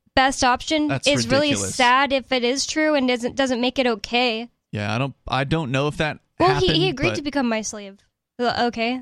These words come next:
Speaker 1: that doesn't
Speaker 2: Yeah,
Speaker 1: make
Speaker 2: normally
Speaker 1: you
Speaker 2: the only
Speaker 1: moral.
Speaker 2: time you would agree to become someone's slave is if they had, like, a gun to your, your, your children's head
Speaker 1: Yeah,
Speaker 2: or
Speaker 1: that's what I was
Speaker 2: something
Speaker 1: gonna
Speaker 2: like
Speaker 1: s-,
Speaker 2: that.
Speaker 1: say earlier. You interrupted me. I was like,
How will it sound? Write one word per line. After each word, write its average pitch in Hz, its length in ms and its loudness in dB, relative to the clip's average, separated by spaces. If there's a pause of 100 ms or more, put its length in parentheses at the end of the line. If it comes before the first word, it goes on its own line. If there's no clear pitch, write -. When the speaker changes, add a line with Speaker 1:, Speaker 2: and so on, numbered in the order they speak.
Speaker 1:
that 226 120 -2
doesn't 240 220 -2
Speaker 2:
Yeah, 127 200 0
Speaker 1:
make - 60 -14
Speaker 2:
normally 220 400 0
Speaker 1:
you 214 80 0
Speaker 2:
the 180 140 -2
only 226 180 2
Speaker 1:
moral. 202 100 0
Speaker 2:
time 156 180 -2
you 139 120 0
would 131 100 0
agree 123 340 -2
to 143 80 2
become 135 340 -2
someone's 127 420 -2
slave 127 460 -2
is 123 280 -4
if 123 180 -2
they 123 140 0
had, 123 180 -2
like, 113 220 -4
a 120 100 -2
gun 120 440 -2
to 127 120 -2
your, 110 380 -2 (500)
your, 143 320 -4
your 131 120 -4
children's 139 640 -2
head 131 300 -2
Speaker 1:
Yeah, 294 100 4
Speaker 2:
or - 20 -2
Speaker 1:
that's 339 160 4
what 370 60 4
I - 20 6
was 302 80 0
Speaker 2:
something 320 100 0
Speaker 1:
gonna - 260 -4
Speaker 2:
like - 0 -
Speaker 1:
s-, - 120 -12
Speaker 2:
that. - 40 -12
Speaker 1:
say 277 180 4
earlier. 262 280 0
You 214 240 -6
interrupted 220 500 -6
me. 202 140 -12
I 202 40 -12
was 202 100 -16
like, 214 160 -14